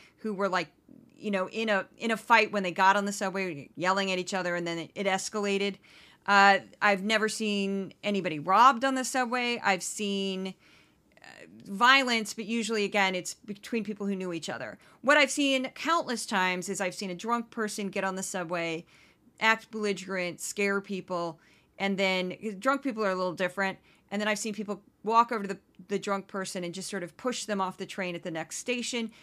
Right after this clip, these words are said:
Nobody gets hurt. The problem person is now kind of confused on the station. They just get on the next train. That's what, I've seen that countless times. I can't even tell you.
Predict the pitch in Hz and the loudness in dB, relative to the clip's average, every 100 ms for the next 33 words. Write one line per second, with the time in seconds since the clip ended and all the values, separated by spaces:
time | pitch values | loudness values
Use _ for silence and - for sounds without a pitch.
0 | _ 202 220 214 190 185 165 175 - 220 | _ -2 0 0 0 -2 -2 -6 -4 2
1 | 220 - _ _ _ 196 190 220 196 196 | 2 0 _ _ _ -12 -4 0 0 -2
2 | 175 196 - 190 175 156 196 180 180 180 | -4 -6 -4 -6 -6 -6 -4 -2 -2 -4
3 | - - 208 180 - 180 220 202 196 190 | -10 -12 -6 -6 -8 -10 -6 -4 -4 -4
4 | 175 165 - 220 226 220 175 180 208 180 | -6 -6 -2 -2 -2 -4 -6 -6 -6 -4
5 | 175 170 160 - - 127 110 - _ - | -4 -6 -8 -10 -10 -12 -12 -20 _ -20
6 | - _ _ 190 226 233 226 214 - 220 | -20 _ _ 2 4 4 0 -2 2 6
7 | 220 - 233 196 - - 214 220 214 127 | 6 6 0 0 -2 0 6 8 6 2
8 | 170 - 143 139 170 208 185 175 208 170 | -6 -6 -8 -8 -8 -6 -6 -4 -4 -4